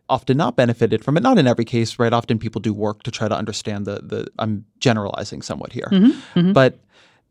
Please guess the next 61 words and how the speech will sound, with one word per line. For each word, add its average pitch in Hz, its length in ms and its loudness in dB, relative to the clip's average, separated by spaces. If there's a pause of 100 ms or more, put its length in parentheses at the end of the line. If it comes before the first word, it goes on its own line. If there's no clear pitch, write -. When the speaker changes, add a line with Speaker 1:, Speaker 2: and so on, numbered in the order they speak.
(120)
Speaker 1:
but 147 100 6
I 147 80 6
do 165 140 2
think 160 120 0
a 131 60 2
lot 120 300 0
of 113 80 0
that 113 180 2
work 110 320 -2
starts 127 400 2
with - 140 -16
people 113 320 -4
who 113 100 -4
have 107 100 -4
been 110 220 -4
outside 110 400 -6
of - 100 -16
the - 60 -14
system - 480 -8
and - 140 2
have 151 100 4
Speaker 2:
Mm. 143 260 -2
Speaker 1:
had 120 440 0
to 127 140 -2
understand 110 680 -6
what 117 140 -6
the 113 60 -8
system - 440 -8
actually - 540 -10
is. - 260 -10 (100)
Speaker 2:
Mm-hmm. 190 160 4
Speaker 1:
What 254 140 6
are 113 40 0
the 107 100 -6
parts - 380 -6
of 110 100 -8
it 110 120 -4
that 113 120 -8
they 104 160 -2
are 101 100 -6
inside? 120 480 -2
What 110 160 -6
are 113 40 -8
the 101 100 -14
parts 107 280 -10
of - 80 -12
it 107 120 -8
that - 100 -20
they 104 140 -6
are - 100 -10
outside? 113 540 -2 (240)
Speaker 2:
Yeah. 165 280 0
Speaker 1:
And 135 280 4
a 135 80 4
tremendous 151 640 2
amount 113 480 0
of 107 320 -6
the 110 120 0 (180)
debates 113 500 0
that 110 80 -6
I 104 180 -6